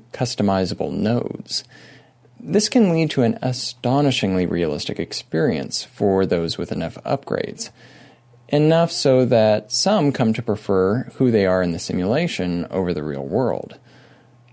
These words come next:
There's also some fun consequences of this. For example, I especially love the detail about downloading a large file making their head feel heavier. This makes no sense from a physics standpoint, but somehow it still feels right to me.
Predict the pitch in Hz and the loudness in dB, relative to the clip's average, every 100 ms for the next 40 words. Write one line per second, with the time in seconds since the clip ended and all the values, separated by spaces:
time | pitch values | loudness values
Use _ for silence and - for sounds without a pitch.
0 | - 285 202 214 330 - 185 117 123 151 | -20 -4 0 2 2 0 2 2 2 -2
1 | - 127 131 - - 64 - 73 73 78 | -2 -4 -4 -6 -8 -10 -8 -8 -4 -4
2 | 80 - - - - _ _ - - 165 | -4 -6 -10 -20 -20 _ _ -20 -4 0
3 | 151 135 156 151 131 120 - - 165 175 | 2 2 2 4 2 2 -2 -2 -2 0
4 | 175 170 165 131 123 101 92 98 123 123 | 0 2 4 4 4 2 0 0 2 2
5 | 127 - 107 95 90 - 76 110 117 110 | 0 -2 2 4 4 0 0 2 4 4
6 | 101 90 85 90 - - 123 113 92 87 | 4 2 2 0 -2 -2 2 4 2 0
7 | - 107 98 95 90 85 80 110 131 92 | -2 0 0 0 -2 -2 -2 0 0 0
8 | - 67 - 120 117 73 50 - - - | -2 -6 -2 0 0 -4 -8 -10 -20 -20
9 | - _ _ _ - 127 127 - 101 90 | -20 _ _ _ -4 0 0 2 2 0
10 | - - - 113 85 - 80 - 90 82 | -6 -6 2 2 2 -2 -6 -6 -6 -6
11 | - 147 127 - - 85 85 - 104 - | 0 2 2 -2 -4 -4 -4 -2 -2 -2
12 | 135 139 - - - - 180 160 151 135 | 0 0 -2 -10 -12 -6 -2 0 2 0
13 | 127 _ - - 78 - 73 110 101 85 | -2 _ -8 -4 -4 -4 -4 0 0 0
14 | - 78 73 107 | -4 -8 -6 -10